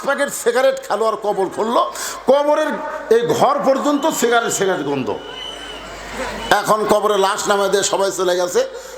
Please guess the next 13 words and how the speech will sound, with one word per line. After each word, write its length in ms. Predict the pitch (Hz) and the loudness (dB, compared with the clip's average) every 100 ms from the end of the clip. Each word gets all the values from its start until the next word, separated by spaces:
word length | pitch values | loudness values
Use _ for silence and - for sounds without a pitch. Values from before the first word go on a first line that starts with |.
| - | 0
মুনকির 320 | 180 208 214 | 2 4 4
নাকি 220 | 190 196 | 4 4
ফেরেস্তা 480 | 190 185 196 196 185 | 2 2 2 0 0
সব 200 | 175 185 175 - | 2 0 -2 -4
ঘাট 280 | - 160 165 | 0 0 0
ধরে, 180 | 151 302 | 2 2
"ওঠ, 60 | - - - - - - - - - - - - 349 | 2 -2 -8 -8 -10 -12 -14 -14 -12 -12 -8 -2 2
ওঠ।" 180 | - - - - - - - - 104 240 226 - - | 2 0 -4 -8 -10 -10 -10 -10 -8 -8 -6 -8 0
তখন 120 | 214 | 2
কবে, 140 | 214 233 | 4 4
"ভাই, 200 | 185 214 | 4 2
আপনারা 340 | 214 214 196 | 2 2 2
কারা?" 380 | 190 - 180 | 2 2 0